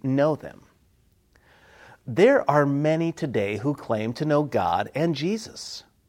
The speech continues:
but they only know of them. But isn't knowing of God the same as knowing God? Well, let's go back to the Bible for the answers.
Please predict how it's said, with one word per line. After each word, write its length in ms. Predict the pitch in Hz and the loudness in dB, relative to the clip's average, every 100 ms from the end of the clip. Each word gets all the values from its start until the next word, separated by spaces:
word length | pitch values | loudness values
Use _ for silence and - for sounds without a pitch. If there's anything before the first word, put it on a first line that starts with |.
| _ _ _ _ _ - | _ _ _ _ _ -8
but 220 | 147 - | -6 -2
they 200 | 165 156 - | -2 -2 0
only 420 | 147 160 160 156 | 0 0 -2 -4
know 520 | 113 90 92 104 - _ _ | -4 -4 -6 -8 -12 _ _
of 220 | 127 117 - | 0 0 -4
them. 300 | 92 - - _ _ _ _ _ _ _ _ _ _ _ _ | -12 -14 -20 _ _ _ _ _ _ _ _ _ _ _ _
But 320 | - 139 - - | 2 2 0 -2
isn't 400 | 170 202 247 - | -2 0 -2 0
knowing 400 | 131 123 117 110 - - | 2 2 2 -4 -10 2
of 300 | 117 139 139 | 2 2 2
God 380 | 135 135 156 - | 2 2 0 -4
the 60 | |
same 380 | 113 - 98 107 | -6 -6 -4 -6
as 320 | - 107 95 | -4 -4 -4
knowing 380 | 107 98 113 156 | -4 -2 -2 0
God? 400 | 165 180 254 - _ _ _ _ _ - - _ | 2 2 -2 -10 _ _ _ _ _ -20 -20 _
Well, 300 | 156 175 170 | 4 4 4
let's 460 | 170 185 277 302 302 | 0 0 2 2 0
go 240 | - 185 | 0 2
back 380 | 180 139 131 135 | 4 6 6 4
to 80 | 147 | -2
the 100 | 131 | -2
Bible 400 | 110 95 101 113 | 0 0 0 -2
for 160 | - 120 | -2 -2
the 180 | 101 | -2
answers. 600 | 92 87 - - - - | -4 -8 -12 -18 -20 -20